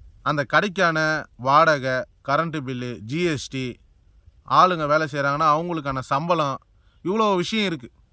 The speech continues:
ஏன்னா மக்களாகிய நீங்க வந்து பொருள் வாங்கும் பொழுது பொறுமைன்றது இருக்காது யாருக்குமே, எனக்கும் இருக்காது. "சீக்கிரமா கொடு, சீக்கிரமா கொடுன்ற" மாதிரி தான் நம்ம வந்துட்டு கேட்போம். நம்ம வந்துட்டு பாத்தீங்கன்னா போயிட்டு சீக்கிரமா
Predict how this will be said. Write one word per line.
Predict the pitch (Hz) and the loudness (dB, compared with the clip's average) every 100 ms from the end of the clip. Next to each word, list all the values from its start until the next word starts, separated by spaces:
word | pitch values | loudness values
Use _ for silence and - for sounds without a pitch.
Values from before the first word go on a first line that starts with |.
| - | -8
ஏன்னா | 135 170 170 214 - _ _ _ _ _ _ | 0 2 4 2 -2 _ _ _ _ _ _
மக்களாகிய | 143 156 202 180 165 165 160 | -4 -2 2 2 2 -4 -6
நீங்க | 151 165 170 185 190 | -6 -6 -2 -2 -2
வந்து | 143 156 | -6 -8
பொருள் | 156 165 202 170 | -6 -6 -2 2
வாங்கும் | 160 180 151 | 2 2 -4
பொழுது | 143 135 135 202 196 _ - - - | -6 -6 -6 -6 -8 _ -20 -12 0
பொறுமைன்றது | 208 220 202 170 147 | 2 2 0 -2 -6
இருக்காது | 175 180 180 151 135 | -4 -4 0 2 2
யாருக்குமே, | 151 165 170 131 | 0 -2 -6 -6
எனக்கும் | 131 180 233 185 | -6 -6 -6 -6
இருக்காது. | 156 127 95 _ _ _ _ | -2 -4 -4 _ _ _ _
"சீக்கிரமா | 240 208 208 | -4 0 0
கொடு, | 185 196 | 0 -4
சீக்கிரமா | 185 190 185 185 | -4 -6 -2 -2
கொடுன்ற" | 175 170 165 160 | -2 -6 -2 -2
மாதிரி | 151 151 147 | 0 -4 0
தான் | 190 170 | 0 0
நம்ம | 151 143 | -2 -6
வந்துட்டு | 147 151 147 | -8 -8 -2
கேட்போம். | 147 123 _ _ _ _ _ _ - _ _ _ _ _ _ - _ _ _ - | -2 -2 _ _ _ _ _ _ -20 _ _ _ _ _ _ -20 _ _ _ 2
நம்ம | 185 208 | 2 4
வந்துட்டு | 202 214 220 | 2 2 -2
பாத்தீங்கன்னா | 196 196 220 196 | -2 0 -2 -2
போயிட்டு | 208 220 175 214 202 190 180 175 170 165 160 156 | -2 -2 -2 0 0 0 2 2 2 0 -2 -4
சீக்கிரமா | 220 220 226 214 | -6 -2 2 2